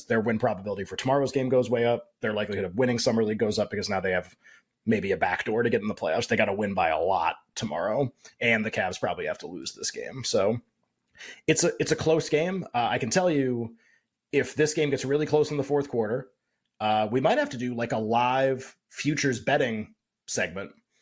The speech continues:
because the markets usually stay open during all the games at a couple places.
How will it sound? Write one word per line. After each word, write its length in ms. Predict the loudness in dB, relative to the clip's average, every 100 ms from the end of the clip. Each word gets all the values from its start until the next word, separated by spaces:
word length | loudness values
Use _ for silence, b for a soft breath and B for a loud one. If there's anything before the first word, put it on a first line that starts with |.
| _ _ -8
because 300 | -2 0 0
the 100 | 2
markets 420 | 2 2 -2 -4
usually 280 | -4 -2 -2
stay 240 | 0 0
open 280 | 2 2 4
during 200 | 4 2
all 100 | 2
the 60 | 0
games 460 | 0 -2 -2 -4
at 100 | 0
a 20 | 2
couple 200 | 2 2
places. 600 | 2 2 -2 -4 -8